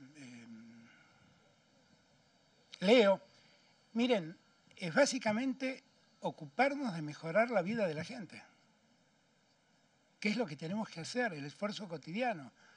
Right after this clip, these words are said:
Todos somos conscientes que hay un número muy importante de argentinos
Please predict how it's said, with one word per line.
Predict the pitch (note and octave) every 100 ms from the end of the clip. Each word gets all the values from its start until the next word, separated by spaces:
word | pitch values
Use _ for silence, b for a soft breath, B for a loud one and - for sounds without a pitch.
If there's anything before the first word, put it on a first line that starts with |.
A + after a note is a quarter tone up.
| b b b
Todos | - D4 C#4+ -
somos | B3 A3 G#3
conscientes | F3+ E3 - E3+ C#3+ - B2+ - - _ b b b b -
que | F3+
hay | F3
un |
número | F3 G3 G3
muy | F3 A3+
importante | B3+ G3 F3+ F#3+ E3+ E3
de | D#3
argentinos | D3+ D3 C#3+ C3 B2 A#2+ -